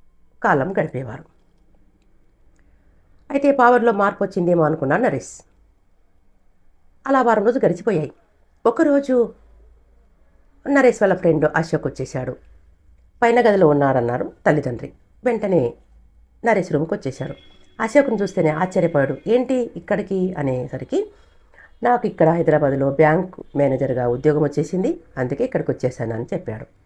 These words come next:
అయితే కొద్దిసేపు అలా మాట్లాడుతూ ఉన్న-, ఉన్నారు. అప్పుడు అశోక్, "నరేష్, నీకో విషయం తెలుసా?" అన్నాడు సడన్గా. "ఏంటి?" అన్నాడు.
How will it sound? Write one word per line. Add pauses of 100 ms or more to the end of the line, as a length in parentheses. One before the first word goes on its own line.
(1700)
అయితే
కొద్దిసేపు
అలా
మాట్లాడుతూ
ఉన్న-,
ఉన్నారు. (560)
అప్పుడు
అశోక్, (1040)
"నరేష్,
నీకో
విషయం
తెలుసా?"
అన్నాడు (140)
సడన్గా. (680)
"ఏంటి?" (200)
అన్నాడు.